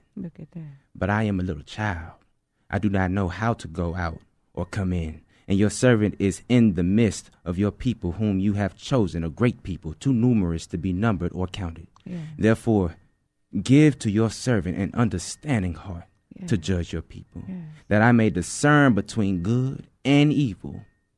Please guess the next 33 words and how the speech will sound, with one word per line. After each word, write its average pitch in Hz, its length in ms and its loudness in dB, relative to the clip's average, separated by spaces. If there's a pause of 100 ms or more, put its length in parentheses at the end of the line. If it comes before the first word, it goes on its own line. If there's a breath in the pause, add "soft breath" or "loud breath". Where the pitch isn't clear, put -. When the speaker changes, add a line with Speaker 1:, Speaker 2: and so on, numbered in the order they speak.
(560)
Speaker 2:
For 101 120 4
who 214 560 4
is 117 240 4 (100)
able 131 480 4
to - 240 -6
judge 113 500 2
this 95 200 -2
great 107 320 0
people 95 380 -2
of 85 180 -6
yours?" 80 380 -4
One 101 120 0
more 90 140 0
time. 82 340 -8
"For 92 220 -2
who 208 500 2 (200 loud breath)
is 104 220 0
Speaker 1:
Yeah. 151 120 -2
Speaker 2:
able 107 440 2
to - 160 -8
Speaker 1:
Yeah. 80 60 -6
Speaker 2:
judge 113 360 2
this 90 180 -4
great 113 300 0
people 131 340 -2
of 95 140 -4
yours?" - 500 -6 (200)
Speaker 1:
Mm. 151 420 -8 (720 soft breath)
Speaker 2:
The 90 80 -4
speech - 500 0
pleased 92 440 -8
the 90 80 -6
Lord. - 440 -14